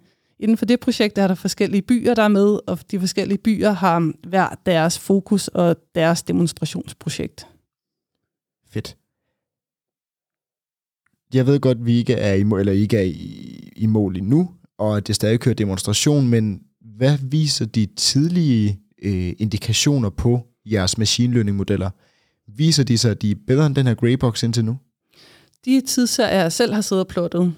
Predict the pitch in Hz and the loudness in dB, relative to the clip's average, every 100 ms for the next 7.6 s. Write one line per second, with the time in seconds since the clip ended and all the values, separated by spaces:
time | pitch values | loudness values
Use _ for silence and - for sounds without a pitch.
0 | - - 190 196 196 190 190 185 185 - | -10 -4 0 2 2 2 2 2 2 0
1 | - 185 175 - 65 151 165 151 156 208 | -2 0 0 -2 -2 -4 -2 -4 -2 -4
2 | 190 - 170 170 165 - - - - - | -4 -6 -6 -2 -2 -4 -6 -6 -6 -6
3 | 151 233 240 226 220 - 170 175 175 - | -2 0 2 2 2 0 -2 -2 -2 -4
4 | - - - _ _ _ _ 180 170 214 | -6 -8 -12 _ _ _ _ -4 2 2
5 | 262 262 220 220 208 196 - 208 202 - | 2 2 2 2 2 -2 0 0 0 -2
6 | 180 - - 170 156 - 175 170 - - | -6 -6 -4 -2 -4 -8 -8 -8 -8 -4
7 | 196 233 240 214 190 | 0 0 0 -2 0